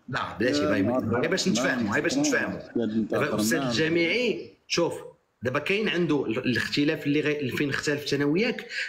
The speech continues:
Speaker 1: غيكون هو أستاذ في الكلية، استاذ جامعي،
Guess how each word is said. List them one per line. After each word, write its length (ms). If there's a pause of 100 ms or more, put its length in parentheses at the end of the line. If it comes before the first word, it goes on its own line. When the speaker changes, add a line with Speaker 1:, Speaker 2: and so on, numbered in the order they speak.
(140)
Speaker 1:
غيكون 760
هو 380
أستاذ 380
في 60
الكلية، 880 (420)
استاذ 300
جامعي، 640